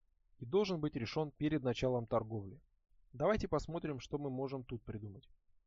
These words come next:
Если вы торгуете ста акциями, цена должна переместиться на один пункт, чтобы сделать сто долларов прибыли. Какие акции наиболее вероятно изменятся в цене?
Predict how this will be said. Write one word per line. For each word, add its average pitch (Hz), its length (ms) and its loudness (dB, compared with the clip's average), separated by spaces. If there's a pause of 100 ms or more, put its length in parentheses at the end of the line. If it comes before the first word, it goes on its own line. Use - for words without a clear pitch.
(1160)
Если 156 360 0
вы 131 200 0
торгуете 143 720 -2 (180)
ста 160 380 4
акциями, 170 640 -2 (800)
цена 151 320 0
должна 165 380 6
переместиться 131 640 -2
на 151 100 2
один 170 260 0
пункт, 151 420 -6 (240)
чтобы 117 340 -4
сделать 147 360 2 (200)
сто - 280 -2
долларов 147 440 2
прибыли. 107 440 -4 (1300)
Какие 147 460 -2
акции 190 420 2
наиболее 139 520 -2
вероятно 156 560 4
изменятся 127 500 -4
в - 60 -18
цене? 113 400 -10